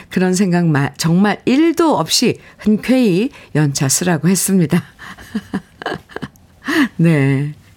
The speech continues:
요즘은 엄마, 아빠가 오-, 뭐, 구분이 따로 있나요? 아이가 아프면, 뭐, 아빠도, 음, 돌볼 수 있는 거죠. 이일구님, 잘하셨습니다.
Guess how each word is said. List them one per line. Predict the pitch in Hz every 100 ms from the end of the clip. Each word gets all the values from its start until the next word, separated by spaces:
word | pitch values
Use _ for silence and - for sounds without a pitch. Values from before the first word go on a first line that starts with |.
| - 247 214 -
요즘은 | 170 175 156 156 165 139 139 208 185 -
엄마, | 151 180 185
아빠가 | 139 151 151 156
오-, | 131 135
뭐, | - 151 135 127 123 - - - -
구분이 | 202 180 175 147
따로 | 202 190
있나요? | 156 160 156 139 147
아이가 | 131 156 156 135
아프면, | 131 156 147 143 147 139 - - - -
뭐, | 127 123 -
아빠도, | 139 139 151 135 143 220 285 _ _ -
음, | 139
돌볼 | 139 170 151
수 | 143 147
있는 | 156 156
거죠. | 135 131 123 123 -
이일구님, | 127 139 156 151 160 208 208 - - -
잘하셨습니다. | - 120 113 135 139 165 170 135 135 175